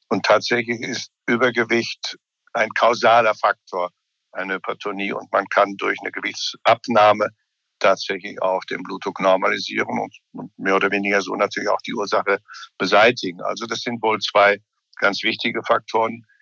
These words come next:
neben Stress. Stress ist ein ganz wichtiger Faktor, der aber natürlich schwerer fassbar ist. Salz können Sie, wenn Sie wollen, messen oder bestimmen. Gewicht, äh, können wir natürlich leichter bestimmen, aber Stress ist schon, mm, natürlich etwas schwieriger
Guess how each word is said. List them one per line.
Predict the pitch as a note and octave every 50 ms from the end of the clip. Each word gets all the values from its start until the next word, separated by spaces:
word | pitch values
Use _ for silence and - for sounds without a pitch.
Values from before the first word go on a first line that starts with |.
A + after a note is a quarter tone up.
| _ _ _ _ _ -
neben | - G2+ G2+ G#2+ G#2+ A2+ A#2 A#2 B2 B2+
Stress. | A#2+ - - - - A2+ A#2+ A#2 G#2+ - - - - -
Stress | - - - - - A#2 A#2+ A#2 - -
ist | C3 A#2 D3
ein | C3+ G#2+ G#2
ganz | G#2 A2 G#2 - - -
wichtiger | A2+ A#2 A#2+ - - - B2+ A#2+ -
Faktor, | - B2+ B2 A#2+ - - A#2+ A#2
der | - - A2 A2
aber | G#2 G#2+ A2
natürlich | G#2+ G#2+ G#2 G2+ - G#2+ G2+ - - _ - - - - - _ _ _ _ _ -
schwerer | - - - A2+ A2 A2 A2 G#2 G#2+ G#2+ G2+ -
fassbar | - C3 B2 - - - A2 G2 G2
ist. | G2 - - _ _ _ _ _ _ - F2+ F2+ E2+ E2 D#2
Salz | - - A2 A2 A2 - -
können | - - A2 A2+
Sie, | G#2+ G#2+ G#2+ G#2 G2+
wenn | G#2+ G#2+ G2+
Sie | G#2 G2+
wollen, | G#2 G#2 G#2 G#2 G#2+ G#2 G#2 - - - - - - -
messen | - G#2+ G#2+ A2+ - - A#2+
oder | G#2+ G#2 G#2 G2+
bestimmen. | F#2+ - - - - A#2 A2+ A#2 A#2+ A2+
Gewicht, | A2 G2+ F#2+ A2 A2+ - - - -
äh, | - A#2 A2+ A#2 A#2 B2 B2 B2 A#2 A#2
können | - A#2 A2
wir | G#2+ A2
natürlich | A2 G#2+ G#2 - - A2+ G2+ -
leichter | G#2 G#2+ G#2+ G#2+ - A#2 G#2
bestimmen, | - - - - - G#2+ A2 G#2+
aber | G2 G2 G2+ G#2 G#2 - - - - - - - _ _ -
Stress | - - - - G#2+ G#2 - -
ist | - A2 -
schon, | - A2+ A2 A2+ A2+ _ _ -
mm, | - A2 G#2 G#2 G#2+ A2
natürlich | A2+ A2+ G#2+ - - A2 A#2 A2 G2+
etwas | B2+ C3 - - A2+ A2 -
schwieriger | - A2 A#2 B2 B2 A#2 A#2 G2+ G#2 G2